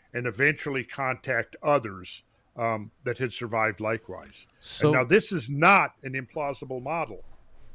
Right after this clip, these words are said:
Speaker 2: So what was going on where Göbekli Te-, in, in, uh, Anatolia in Turkey?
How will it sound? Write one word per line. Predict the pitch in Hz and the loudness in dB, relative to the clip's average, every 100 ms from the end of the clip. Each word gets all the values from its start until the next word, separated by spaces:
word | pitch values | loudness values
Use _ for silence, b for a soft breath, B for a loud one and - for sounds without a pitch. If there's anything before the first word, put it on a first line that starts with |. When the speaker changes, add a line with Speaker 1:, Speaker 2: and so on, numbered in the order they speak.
| - | -16
Speaker 2:
So | - - | -8 -2
what | 135 151 190 | 0 0 0
was | 180 | 0
going | 147 143 123 | 2 2 2
on | 131 131 110 101 104 | 2 2 2 -2 -6
where | - 113 113 | -4 2 4
Göbekli | 104 110 104 104 - 98 | 4 2 2 2 0 -2
Te-, | 117 | -2
in, | 107 98 - - | -2 -6 -6 -6
in, | 104 95 | -4 -2
uh, | 95 92 92 - | -2 -4 -4 -2
Anatolia | 117 110 - 113 110 92 | 0 0 2 2 2 0
in | 92 | 0
Turkey? | - 117 - 98 95 | 2 2 0 -6 -6